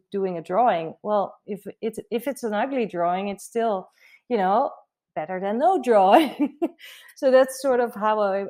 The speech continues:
I approach, uh, Draw Tip Tuesdays. Like, well, I'll, I'll just put this out here, and maybe people can get something out of it. And now I do feel like, well, it has to look a bit nice, and there has to be some kind of structure to it. But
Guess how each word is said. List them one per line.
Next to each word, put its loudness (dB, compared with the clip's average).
I -4
approach, -4
uh, -8
Draw -12
Tip -14
Tuesdays. -10
Like, -18
well, -14
I'll, -18
I'll -14
just -16
put -4
this -4
out -4
here, -6
and -12
maybe -8
people -10
can -14
get -12
something -16
out -10
of -10
it. -6
And -6
now 0
I -4
do -6
feel -8
like, -10
well, -20
it -20
has -20
to -12
look -8
a -6
bit -6
nice, -10
and -14
there -14
has -6
to -8
be -2
some -6
kind -4
of -6
structure -4
to 0
it. 4
But 6